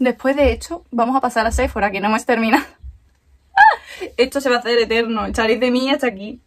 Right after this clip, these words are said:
<laughs> Pero bueno, vamos a empezar con Sephora, porque aquí hay cosas interesantes. Y mira, por aquí está esta sombra de ojos de Urban Decay en el tono,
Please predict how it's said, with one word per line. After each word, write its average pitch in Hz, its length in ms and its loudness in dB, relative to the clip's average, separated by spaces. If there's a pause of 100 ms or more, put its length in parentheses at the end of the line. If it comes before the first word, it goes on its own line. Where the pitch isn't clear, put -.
(100)
<laughs> - 260 -4 (600)
Pero 220 160 0
bueno, 220 200 0
vamos 220 240 2
a 262 60 2
empezar 233 400 -2
con 226 160 -4
Sephora, 220 420 -4 (300)
porque 220 160 -6
aquí 220 100 0
hay 208 40 -4
cosas 226 260 -4
interesantes. 196 680 -4 (640)
Y 220 120 -4
mira, 185 280 -8 (420)
por 269 140 0
aquí 269 160 -4
está 240 300 -6
esta 226 260 -12
sombra 202 340 -6
de 180 140 -8
ojos 185 240 -8
de 240 60 -6
Urban 214 240 -2
Decay 202 400 -8 (200)
en 247 260 -4
el 220 240 -8
tono, 202 1040 -8